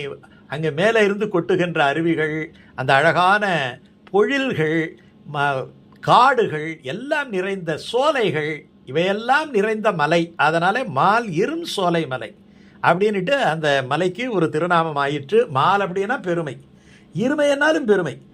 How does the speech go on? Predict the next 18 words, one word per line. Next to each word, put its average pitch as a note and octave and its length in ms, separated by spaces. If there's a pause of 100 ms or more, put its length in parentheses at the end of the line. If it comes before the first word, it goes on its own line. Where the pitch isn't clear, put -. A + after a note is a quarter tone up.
(240)
இந்த D3+ 180
ரெண்டு D4 300
பெருமையும் C#4 400
இருக்கு. F#3 260
இவ E3 200
ரெண்டும் C#4 360
தொடர்ந்து A#3+ 840 (360)
ஒரு C4 400
பொருள் D4+ 400
பன்மொழியாய் B3+ 800
நின்றன G#3+ 380
அப்படிங்கிறார். F#3 540
ரெண்டும் C4 360
ஒரே A3 160
பொருள், G3 200
ஆனா F3+ 260
வேற G#3 360
வேற. B3 340